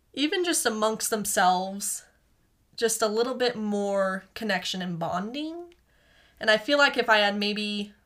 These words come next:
felt a little bit more connection and bonding throughout the story, that that would have driven it to a full seven.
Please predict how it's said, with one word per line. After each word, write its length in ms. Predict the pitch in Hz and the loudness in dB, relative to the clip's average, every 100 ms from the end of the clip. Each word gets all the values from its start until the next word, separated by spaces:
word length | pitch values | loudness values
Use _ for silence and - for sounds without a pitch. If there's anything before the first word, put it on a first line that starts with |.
| _ _ _ | _ _ _
felt 460 | - 220 202 196 | 0 2 4 0
a 40 | 196 | -4
little 200 | 202 208 | -4 -2
bit 140 | 196 | -4
more 160 | 202 196 | -4 -6
connection 360 | 208 190 208 | -4 -6 -6
and 80 | 196 | -6
bonding 280 | 180 180 185 | -4 -4 -6
throughout 220 | 185 185 - | -6 -8 -6
the 60 | |
story, 680 | 190 - 196 202 202 226 247 _ _ _ _ - | -10 -8 -6 -6 -8 -10 -14 _ _ _ _ 2
that 280 | 202 180 - | 4 4 0
that 480 | 190 196 190 180 196 | 0 4 6 4 0
would 120 | 190 | -6
have 120 | 185 | -6
driven 300 | 180 196 190 | -6 -6 -4
it 220 | 180 - | -6 -6
to 160 | - 185 | -8 -10
a 40 | |
full 300 | 180 175 135 | -8 -10 -8
seven. 540 | 165 - - - - | -6 -6 -6 -8 -18